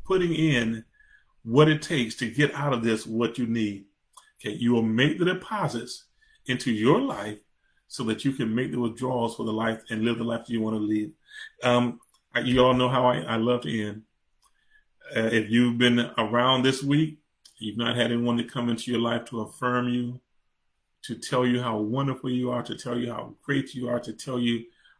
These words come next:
uh, of what you bring to their existence, to their circle,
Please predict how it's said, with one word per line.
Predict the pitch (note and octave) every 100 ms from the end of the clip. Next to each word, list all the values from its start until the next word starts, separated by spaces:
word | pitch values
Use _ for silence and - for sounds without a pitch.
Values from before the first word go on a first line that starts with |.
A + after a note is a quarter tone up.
| - A#2
uh, | F#2
of | G#2+
what | G#2+ A2 C3+ -
you | A#2 A#2
bring | A2 A#2+ B2+ B2 A#2+
to | - B2+ A#2+ A2 B2+
their | C3 C3
existence, | A2+ C3 B2+ A#2+ A#2
to |
their | A#2+ A2
circle, | - A#2+ A#2 A#2